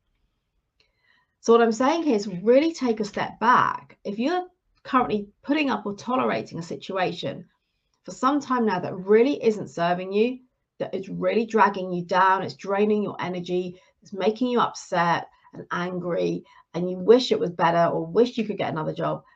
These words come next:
now's the time to start thinking about, "Okay, what do I need to do differently? What action do I need to take? Because if I keep tolerating this, what is the bigger impact?"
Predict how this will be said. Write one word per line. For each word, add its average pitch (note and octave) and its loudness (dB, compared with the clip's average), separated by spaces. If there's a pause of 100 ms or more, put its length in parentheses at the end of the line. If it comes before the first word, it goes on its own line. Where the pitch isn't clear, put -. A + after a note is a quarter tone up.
(440)
now's A#3+ 4
the D4 -2
time B3 2
to G#3 -8
start E3 0 (120)
thinking E3+ -8
about, D#3 -2
"Okay, G3 -8
what G3+ 2
do A#3 8
I A3+ 4
need F3+ -4
to F3 -14
do E3 -6
differently? C#3 -8 (300)
What G#3 2
action A#3+ -2
do G3 -4
I F3+ 0
need E3 -4
to - -20
take? - -4 (760)
Because G#3+ 4
if F#3 -6
I G#3+ 0
keep - -4 (720)
tolerating F3 2
this, A2 -8 (480)
what G#3 6
is C4+ 6
the B3 4
bigger - -2
impact?" - -8